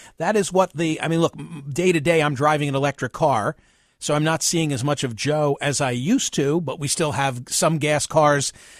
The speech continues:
in our house. And when I recently had a conversation with, you know, my guy, he said to me, "I'm not even making money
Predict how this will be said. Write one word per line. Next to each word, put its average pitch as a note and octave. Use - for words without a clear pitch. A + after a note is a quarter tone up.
in D#3
our C#3
house. C#3+
And D#3+
when E3+
I F3
recently F3
had D3+
a C#3+
conversation D#3
with, C#3+
you D3+
know, D3
my C#3
guy, E3
he D3
said D3+
to D#3
me, D#3
"I'm A3+
not D4+
even D#4
making A3+
money F#3+